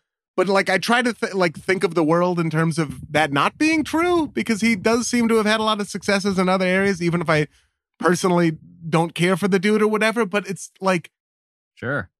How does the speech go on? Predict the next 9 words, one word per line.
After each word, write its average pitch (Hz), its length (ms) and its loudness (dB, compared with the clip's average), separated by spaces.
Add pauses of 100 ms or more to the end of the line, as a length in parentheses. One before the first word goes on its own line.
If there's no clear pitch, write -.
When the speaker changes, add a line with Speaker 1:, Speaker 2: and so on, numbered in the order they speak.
(260)
Speaker 1:
his 226 320 -2
behavior 302 540 0
with 285 160 0
Twitter 285 260 0
does 233 300 -2
seem 277 160 2
to 262 80 0
be 240 100 2
completely, 214 1160 0